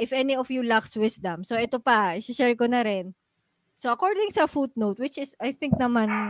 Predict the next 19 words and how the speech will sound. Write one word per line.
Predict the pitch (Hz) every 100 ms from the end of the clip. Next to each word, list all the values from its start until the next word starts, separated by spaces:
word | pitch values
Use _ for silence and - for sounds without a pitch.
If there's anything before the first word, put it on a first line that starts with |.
| 190 -
in | 233
common | 233 240 233 254
sense, | 202
alam | 208 226 226
naman | 220 220
natin | 214 220 214
yung |
wisdom, | 226 277 180 165 175
pero | 220 214 214
ito | 202 220
yung | 214
sinasabi | 226 214 240 233
<laughs> | 202
sa | 226 233
Bible. | 220 226 196 160 160 _ _ _ _ _ _ _ _ - _ _ -
"Wisdom | 277 - 320 339
is | 330
a |
gift | 277 247 262 -